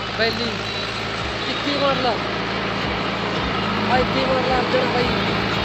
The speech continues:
ਆ ਖੜਾ ਝੋਟਾ। ਇਹ ਤਾਂ ਕਟੜੂ ਬਛੜੂ ਨੇ, <laughs> ਇਹ ਤਾਂ ਕਟੜੂ ਨੇ, ਕਟੜੂ, ਕਟੜੂ ਬਛੜੂ।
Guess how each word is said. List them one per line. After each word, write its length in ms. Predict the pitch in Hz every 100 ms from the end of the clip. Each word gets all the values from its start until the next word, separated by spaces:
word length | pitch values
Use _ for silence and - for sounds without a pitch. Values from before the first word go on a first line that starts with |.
| - - - - 185 - - - 185 - - -
ਆ 40 |
ਖੜਾ 200 | 233 254 262
ਝੋਟਾ। 400 | 277 254 254 220 196 - - - - - - - - - - - - - - - - - - 294
ਇਹ 160 | 311
ਤਾਂ 160 | 320 320 - 311
ਕਟੜੂ 320 | 294 294 294
ਬਛੜੂ 380 | 285 262 277 262
ਨੇ, 400 | 254 277 226 175 - - 233
<laughs> 1160 | 220 226 185 - - - - - - - -
ਇਹ 40 | 254
ਤਾਂ 120 | 320
ਕਟੜੂ 400 | 294 285 269 269
ਨੇ, 100 | 277
ਕਟੜੂ, 400 | 269 254 247 226 - - -
ਕਟੜੂ 320 | 262 262 262
ਬਛੜੂ। 360 | 247 233 226